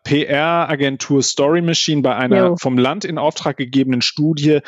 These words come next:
Speaker 1: bei dem Virologen Hendrik
Speaker 2: Ach
Speaker 1: Strick.
Speaker 2: ja, ach, die Nummer, okay, oh Gott.
Speaker 1: Genau.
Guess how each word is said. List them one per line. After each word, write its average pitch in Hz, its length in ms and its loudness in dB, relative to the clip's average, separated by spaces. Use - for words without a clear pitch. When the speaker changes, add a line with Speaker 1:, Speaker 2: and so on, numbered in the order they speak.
Speaker 1:
bei 127 180 2
dem 127 200 -2
Virologen 135 720 2
Hendrik 127 420 -2
Speaker 2:
Ach 240 120 2
Speaker 1:
Strick. - 160 -6
Speaker 2:
ja, 190 220 4
ach, 185 140 -4
die - 180 -4
Nummer, 170 260 2
okay, 180 300 0
oh 170 60 0
Gott. 170 180 2
Speaker 1:
Genau. 123 340 -2